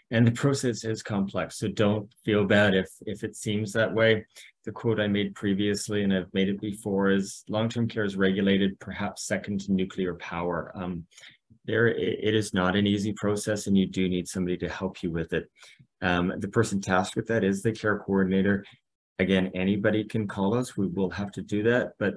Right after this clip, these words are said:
for most people, the first step is, uh, the process is referral.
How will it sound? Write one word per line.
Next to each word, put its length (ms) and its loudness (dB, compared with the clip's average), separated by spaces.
for 140 -2
most 440 4
people, 340 0
the 100 -6
first 320 -6
step 340 -2
is, 360 2
uh, 120 0
the 120 -4
process 500 0
is 160 0
referral. 540 0